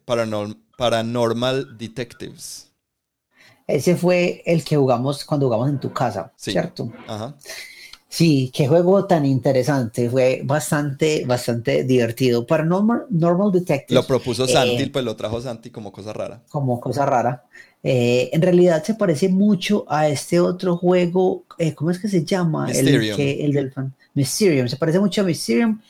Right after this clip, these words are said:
Speaker 2: solamente como en su en su, en su ser, pues, en su tema. Estamos hablando de un, de hay un fantasma, una persona que, que fue asesinada, ¿cierto?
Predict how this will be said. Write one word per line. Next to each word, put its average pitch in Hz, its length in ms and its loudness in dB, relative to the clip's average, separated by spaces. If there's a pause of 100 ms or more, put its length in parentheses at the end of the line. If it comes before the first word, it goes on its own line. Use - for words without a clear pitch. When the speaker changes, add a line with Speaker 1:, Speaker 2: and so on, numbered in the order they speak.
(100)
Speaker 2:
solamente 170 540 2
como 143 340 0
en 135 200 0
su 123 500 0 (500)
en 131 180 2
su, 127 320 0
en 135 160 0
su 123 200 -2
ser, 113 460 0 (100)
pues, 143 220 0
en 120 120 0
su 117 180 -4
tema. 104 420 -2 (260)
Estamos 151 240 -2
hablando 151 320 2
de 160 180 4
un, 123 400 0
de 120 80 0
hay 120 120 2
un 135 100 -2
fantasma, 127 500 -2
una 131 160 -4
persona 120 460 -6
que, 113 580 -4
que 117 180 -8
fue 110 440 -4
asesinada, 135 640 -2
¿cierto? 175 420 -6